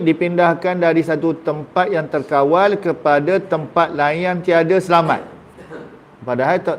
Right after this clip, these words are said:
dia dah letak kereta tu di tempat yang selamat. Tiba-tiba dia letak di tempat banjir. Ha, contoh begitu. Dia kena gantilah.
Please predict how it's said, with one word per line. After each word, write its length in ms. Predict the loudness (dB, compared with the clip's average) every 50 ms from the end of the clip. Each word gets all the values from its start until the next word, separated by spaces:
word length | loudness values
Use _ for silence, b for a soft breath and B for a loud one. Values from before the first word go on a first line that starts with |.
| -4 0
dia 160 | 0 2 2
dah 80 | 2
letak 400 | 2 0 0 0 0 -2 -2 -2 -2 -2
kereta 320 | -2 -2 0 0 -2 0
tu 80 | -2 -4
di 80 | -4 -4
tempat 380 | -6 -8 -6 -6 -6 -6 -6
yang 40 | -8 -6
selamat. 400 | -6 -4 -2 0 0 0 0 -2 -4 -12 -20 -16 -8
Tiba-tiba 800 | -6 -4 -4 -2 0 0 0 2 4 6 6 6 6 6 4 2
dia 160 | 2 4 4
letak 400 | 4 4 2 2 0 0 0 0
di 20 | -2
tempat 260 | -4 -4 -2 -2 -2 -4 -2
banjir. 240 | 0 0 2 2 2 4
Ha, 180 | 4 2 2 2
contoh 240 | 0 -2 0 0 2 2
begitu. 320 | 2 0 0 -2 -6 -6 -8 -12 -14 -12
Dia 80 | -12
kena 160 | -10 -8 -6 -4
gantilah. 640 | -4 -4 -6 -6 -6 0 2 2 2 2 -2 -16